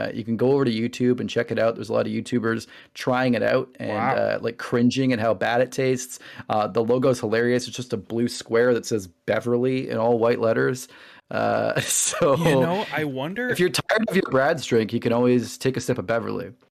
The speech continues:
Speaker 2: I may have tried this at some point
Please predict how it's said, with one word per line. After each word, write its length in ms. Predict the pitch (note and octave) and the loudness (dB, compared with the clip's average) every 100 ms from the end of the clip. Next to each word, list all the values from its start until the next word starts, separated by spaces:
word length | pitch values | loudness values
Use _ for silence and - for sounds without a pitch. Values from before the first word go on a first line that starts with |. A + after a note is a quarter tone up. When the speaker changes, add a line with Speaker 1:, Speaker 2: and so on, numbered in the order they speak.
| - | -6
Speaker 2:
I 140 | D3 | -2
may 640 | D3 C3+ C3 C#3+ E3+ A3 A3+ | -2 -2 0 0 0 -2 -8
have 420 | - E3+ C3+ - | -8 -8 -8 -12
tried 760 | - - - B2+ A#2+ A#2+ A#2 | -12 -10 -8 -6 -4 -4 -4
this 260 | G2 G2 - | -10 -12 -12
at 80 | F#2 | -14
some 320 | - E2+ E2+ | -14 -14 -18
point 180 | - | -20